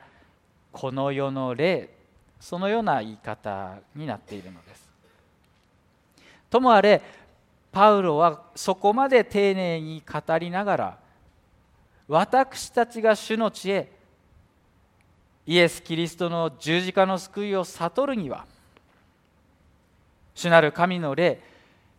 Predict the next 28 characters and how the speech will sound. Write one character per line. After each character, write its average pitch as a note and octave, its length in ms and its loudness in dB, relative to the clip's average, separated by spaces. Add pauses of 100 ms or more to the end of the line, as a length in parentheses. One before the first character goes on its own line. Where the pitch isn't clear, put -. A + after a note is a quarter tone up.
(240)
聖 G3 340 2
霊 G3+ 240 4
に G3+ 240 -4
よ D#3 140 4
ら F#3 160 4
な A#3 140 0
け A#3+ 160 0
れ A#3 120 2
ば F#3+ 180 2
な D#3 180 0
ら A3+ 160 0
な A#3+ 160 0
い F3+ 80 -4
と G2 380 -16 (500)
伝 C3 180 -2
え A#2+ 60 -2
て D3+ 320 -6
い B2+ 100 -10
る D3+ 100 -10
の D3 100 -14
で A2 100 -18
す。 - 140 -20 (2750)
ま D3 140 -4
た、 G3 240 -4 (960)
私 A3+ 420 2
た A3 120 2
ち G#3 120 -12
が G3 300 4